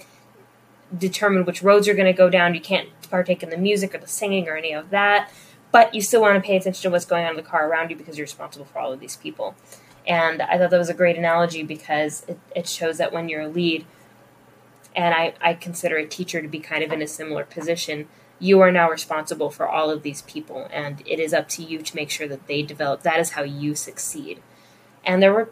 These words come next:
plenty of other teachers that I had in school who probably were under all the exact same, you know, uh, the exact same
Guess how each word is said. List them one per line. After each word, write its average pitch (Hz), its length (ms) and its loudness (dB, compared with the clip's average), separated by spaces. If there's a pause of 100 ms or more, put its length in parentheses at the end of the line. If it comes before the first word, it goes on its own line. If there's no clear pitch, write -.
(140)
plenty 269 280 4
of 262 80 6
other 269 220 6
teachers 185 420 -4
that 175 120 8
I 170 80 8
had 170 220 6
in 170 120 -4
school 175 460 0
who 185 180 4
probably 185 520 6
were 180 100 4
under 175 300 4
all 165 160 6
the 175 100 0
exact 170 400 4
same, 170 460 -2 (1300)
you 190 80 0
know, 160 180 2 (100)
uh, 156 540 2 (300)
the 180 120 -4
exact 170 360 0
same 156 360 -8